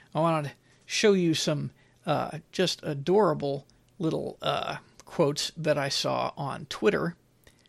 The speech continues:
uh, just a little bit here. The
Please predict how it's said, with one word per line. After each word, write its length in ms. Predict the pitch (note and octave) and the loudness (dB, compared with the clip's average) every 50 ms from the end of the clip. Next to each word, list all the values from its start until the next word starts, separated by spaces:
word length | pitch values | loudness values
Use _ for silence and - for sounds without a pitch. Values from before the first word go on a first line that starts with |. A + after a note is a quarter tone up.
| _ _ - | _ _ -16
uh, 380 | - - - - - - - D#3 - - | -12 -12 -12 -10 -12 -12 -14 -14 -10 -6
just 260 | - C#3+ C#3 - - | -4 -4 -4 -4 -6
a 40 | - | -8
little 220 | B2 B2+ B2+ C3 | -10 -8 -8 -8
bit 200 | C3 - C3 C3 | -6 -4 -4 -4
here. 300 | C3+ C#3+ E3 A3 C#4 B3 - - - - - - _ _ _ _ - _ _ _ _ _ _ _ _ _ _ _ _ _ _ _ _ _ - | -2 0 0 0 0 -2 -6 -14 -20 -20 -20 -20 _ _ _ _ -20 _ _ _ _ _ _ _ _ _ _ _ _ _ _ _ _ _ -6
The 580 | D#3+ D3+ D3+ E3+ F3 E3+ E3+ E3 E3 E3 - | -2 2 4 4 6 6 6 6 4 4 2